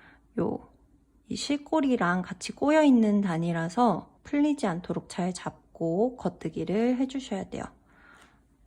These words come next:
쭉 겉뜨기를 합니다. 이 단의 끝까지. 지금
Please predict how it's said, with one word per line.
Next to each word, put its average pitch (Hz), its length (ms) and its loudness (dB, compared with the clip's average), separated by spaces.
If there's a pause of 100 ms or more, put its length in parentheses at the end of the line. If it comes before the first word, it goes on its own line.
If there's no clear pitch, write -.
(440)
쭉 233 560 -4
겉뜨기를 196 920 -4
합니다. 240 600 2 (280)
이 190 60 -6
단의 170 360 -6
끝까지. 233 580 -4 (760)
지금 170 680 -4